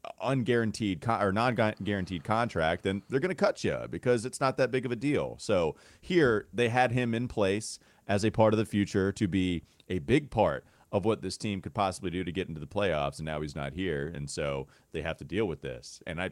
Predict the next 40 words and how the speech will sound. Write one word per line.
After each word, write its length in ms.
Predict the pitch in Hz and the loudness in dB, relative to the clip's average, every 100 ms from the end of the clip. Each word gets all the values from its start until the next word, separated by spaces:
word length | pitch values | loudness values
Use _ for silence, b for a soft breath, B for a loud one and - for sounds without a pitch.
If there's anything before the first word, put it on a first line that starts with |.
| - | -8
they've 220 | 90 101 | -4 -4
released 260 | 101 104 107 | 0 -2 -2
a 40 | |
couple 260 | - 110 113 | 0 0 0
statements. 540 | - 113 110 123 127 | 0 0 0 -4 -6
They've 160 | - 87 | -8 -4
been 300 | 98 90 78 - | -2 -2 -4 -8
non-statement 800 | 76 92 110 120 - 120 127 123 | -2 0 0 0 2 2 2 -2
statements, 480 | - 123 117 123 - | 0 -2 -2 -6 -6
if 180 | 131 | -6
you 100 | 127 | -4
will. 320 | 123 131 147 160 b b b b b - | 0 0 -2 -8 b b b b b -6
Um, 540 | 80 76 71 67 65 67 _ _ _ | -4 -4 -6 -8 -12 -18 _ _ _
I 100 | 98 | -2
don't 140 | 107 90 | 0 -2
know 220 | 92 113 | 0 0
what 160 | 117 | 0
they're 100 | 110 | -2
gonna 180 | 110 117 | -4 -4
do 460 | 110 117 117 113 - _ _ _ - | -2 -2 -2 -4 -10 _ _ _ -8
whenever 360 | 101 110 107 | -4 -2 0
they 100 | 104 | 0
make 220 | 107 107 | -2 -4
this 160 | - 107 | -6 -8
decision, 480 | - 98 107 95 101 | -8 -6 -4 -4 -4
whether 140 | 101 | -4
to 80 | 98 | -4
keep 260 | - 110 - | -6 -6 -2
him, 380 | 107 104 104 | -4 -4 -6
whether 180 | 98 98 | -2 -2
to 80 | 98 | 0
let 160 | 98 98 | -2 -2
him 100 | 95 | 0
go, 540 | 98 98 95 95 92 | 0 2 0 -2 -6
however 320 | 90 90 92 | -2 0 0
the 120 | 90 90 | -2 -4
legal 260 | 92 87 | -4 -6
process 500 | 78 95 87 - 85 | -2 0 0 -2 -6
plays 320 | - 90 76 | -4 -4 -2
out. 300 | 85 90 71 | 0 0 0